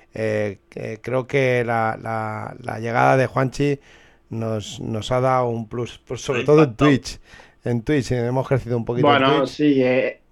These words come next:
Speaker 3: he visto, <laughs> he visto que cuando puse el enlace pasamos a unos pocos más, tampoco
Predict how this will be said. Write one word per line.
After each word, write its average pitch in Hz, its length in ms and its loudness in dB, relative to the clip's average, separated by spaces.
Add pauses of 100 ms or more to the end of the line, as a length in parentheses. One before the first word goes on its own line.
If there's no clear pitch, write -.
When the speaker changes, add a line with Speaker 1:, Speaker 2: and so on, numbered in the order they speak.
Speaker 3:
he 147 120 6
visto, 135 640 6
<laughs> 135 200 4
he 139 120 2
visto 143 240 2
que 147 100 2
cuando 143 260 2
puse 156 180 0
el 151 60 2
enlace 160 760 4
pasamos 147 460 -6
a 120 480 -4
unos 135 220 -8
pocos 135 280 -2
más, 196 260 0
tampoco - 100 -14